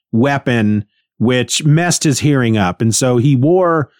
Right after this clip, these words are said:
he wore a hearing aid. I don't remember them talking about it a lot back then, but I, I feel like I remember that that happened. Well, in the Matt Fraction run of Hawkeye,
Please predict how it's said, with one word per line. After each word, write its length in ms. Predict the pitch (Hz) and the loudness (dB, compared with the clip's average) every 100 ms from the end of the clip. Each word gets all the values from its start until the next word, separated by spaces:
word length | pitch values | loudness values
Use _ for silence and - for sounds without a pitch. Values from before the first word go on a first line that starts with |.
| _ _ | _ _
he 160 | 156 | 0
wore 280 | 147 196 202 | 2 2 2
a 80 | 151 | 2
hearing 400 | 160 175 156 135 | 2 2 2 0
aid. 180 | 123 131 | 0 0
I 120 | 175 | 0
don't 160 | 233 | 2
remember 380 | 196 180 185 180 | 2 2 0 0
them 220 | 160 143 | 0 -2
talking 440 | 120 135 143 165 151 | -2 -2 -2 0 0
about 280 | 139 139 139 | 0 0 0
it 100 | 131 | 2
a 40 | |
lot 320 | 131 131 123 | 2 0 0
back 280 | 127 123 - | 0 -2 -2
then, 300 | 131 123 123 | -2 2 2
but 120 | 117 | 2
I, 160 | 117 - | 0 0
I 140 | 131 127 | -2 -2
feel 260 | - 190 | 0 0
like 240 | 160 139 - | 2 0 -2
I 60 | |
remember 420 | 120 117 120 120 110 | 0 2 2 0 0
that 160 | 110 | -2
that 180 | 117 104 | 0 0
happened. 460 | 101 101 98 80 - _ _ | 0 -2 -4 -8 -12 _ _
Well, 280 | 160 185 185 | -2 0 0
in 100 | 175 | 0
the 80 | 170 | 0
Matt 340 | 175 196 185 | -2 -4 -6
Fraction 840 | - 185 180 170 - 165 143 139 - | -4 -2 -2 -4 -2 0 2 0 0
run 500 | 135 135 131 127 135 | 0 0 0 0 0
of 300 | - 131 113 | 0 0 0
Hawkeye, 760 | 143 127 117 127 117 113 117 | 0 0 0 -2 0 0 -2